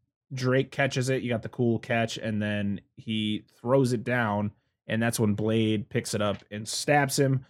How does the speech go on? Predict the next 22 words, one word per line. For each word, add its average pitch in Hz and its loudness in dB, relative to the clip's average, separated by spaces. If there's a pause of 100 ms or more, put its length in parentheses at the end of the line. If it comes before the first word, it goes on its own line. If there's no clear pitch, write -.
(160)
Which - -2
then, 107 2
what 139 4
happens 180 4
is 139 0
this 131 0
virus 175 4
goes 139 4
into 180 2
Drake, 143 2 (920)
and 131 0
when 127 6
it's 120 0
mixed 180 2
with 175 4
his 165 6
blood, 139 6
it 120 -4
puts 185 0
out 165 4
an 139 2
emission 123 4